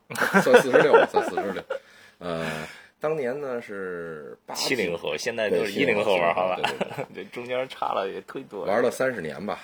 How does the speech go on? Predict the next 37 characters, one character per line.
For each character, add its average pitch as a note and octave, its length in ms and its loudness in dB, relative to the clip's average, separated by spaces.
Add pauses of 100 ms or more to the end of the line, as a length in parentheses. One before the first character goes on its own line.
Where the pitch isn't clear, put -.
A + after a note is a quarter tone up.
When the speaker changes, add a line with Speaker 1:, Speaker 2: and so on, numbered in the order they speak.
(120)
Speaker 1:
三 A2 260 -6
十 D2+ 760 -10
年 D2 280 -12
多 F2+ 180 -8
一 D#2+ 60 -6
点 C#2+ 180 -14
点 D2+ 100 -10
儿。 - 140 -18 (180)
然 D2+ 220 -8
后 E2 160 -6
呢， C#2+ 340 -12 (220)
八 B2+ 140 -10
九 F2+ 160 -8
年， A1 180 -14 (180)
八 G#2 120 -12
九 E2 100 -10
年 C2 220 -16
开 - 160 -16
始。 - 180 -18 (220)
Speaker 2:
八 A#2 120 6
九 G#2+ 160 -2
年 F2+ 160 -2
开 G#2 160 -4
始， F2+ 160 -8
那 G2+ 140 -4
年 F#2+ 260 -4
是 F2+ 560 -4 (300)
多 G2 100 -6
大？ G2 240 -2 (380)
Speaker 1:
呃， D#2+ 220 -10
十 - 160 -10
六 B2 200 0
岁 C2+ 400 -10
左 B1 160 -14
右。 G2 220 -6 (220)
Speaker 2:
哟， F2 260 -8 (160)
那， G#2 420 -2